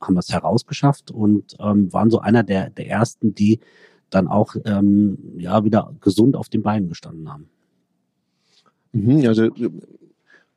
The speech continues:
Speaker 2: cool. Also was ich jetzt so gehört habe, ist, es braucht Mut, also eine Entscheidung zu treffen und sagen, „Ja, wir fokussieren uns weiterhin auf den Kunden“, und auch den Mut zum Team zu sagen, also erstmal Stabilität in eine unsichere Phase bringen.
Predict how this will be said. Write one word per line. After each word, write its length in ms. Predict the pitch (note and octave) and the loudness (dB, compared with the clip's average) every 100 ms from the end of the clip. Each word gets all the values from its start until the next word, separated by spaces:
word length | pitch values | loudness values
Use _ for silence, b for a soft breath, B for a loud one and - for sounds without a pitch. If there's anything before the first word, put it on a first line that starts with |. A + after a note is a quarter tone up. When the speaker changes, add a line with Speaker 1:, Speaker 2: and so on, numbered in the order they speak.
| - | -2
Speaker 2:
cool. 100 | D3 | 2
Also 140 | A#2+ A2 | 2 0
was 100 | A2 | 0
ich 80 | |
jetzt 140 | A#2 - | -2 0
so 100 | A#2+ | 0
gehört 380 | A#2 B2+ E3+ - | 2 2 0 -2
habe, 200 | F#3 - | -2 -2
ist, 140 | - | -6
es 100 | C3+ | -10
braucht 380 | - A2 - A#2 | -2 -2 0 0
Mut, 460 | A2+ B2+ D3 - - | 4 4 4 2 -2
also 160 | A#2 | 0
eine 140 | A2 G#2+ | 2 2
Entscheidung 500 | G#2 - - C3 - | 0 0 0 0 -2
zu 100 | D4+ | -4
treffen 320 | - E3 B2+ | -4 -6 -4
und 80 | A2 | 0
sagen, 320 | A2 A2 G#2+ | 0 2 2
„Ja, 280 | G#2+ A#2 F#3 B B B - | 2 0 -4 B B B -4
wir 100 | A#2 | -2
fokussieren 500 | - B2 - B2+ C3+ | -4 -4 -2 0 0
uns 200 | A#2 A2+ | 0 -2
weiterhin 480 | A2+ C3 C3 C3+ | -2 -2 -2 0
auf 240 | C3+ G#2+ - | 0 -2 -4
den 500 | - G#2 G2+ G2 G2 | 0 2 2 -2 -2
Kunden“, 400 | - B2 C#3 E3 | -2 -2 0 2
und 140 | A#2+ | 2
auch 100 | A2+ | 0
den 160 | A#2+ A2 | 2 4
Mut 320 | A2+ C3 C#3 | 4 4 0
zum 220 | - A2+ | -2 -6
Team 240 | - B2+ C3 | 0 0 0
zu 140 | C#3+ | -2
sagen, 340 | B2+ B2 B2 | 0 0 0
also 120 | - F#2 | 0 0
erstmal 220 | A#2+ A#2 B B B | 0 -2 B B B
Stabilität 920 | - - A2 A2+ A2 - C3+ D3+ C#3+ | -8 -4 0 0 0 2 2 2 0
in 160 | - A2+ | -4 -2
eine 80 | G#2+ | 2
unsichere 420 | A#2+ G#2+ G#2+ G#2+ | 2 0 0 -2
Phase 380 | - G#2 G#2+ A2+ | -2 -2 0 -2
bringen. 300 | A2+ D3 | 0 0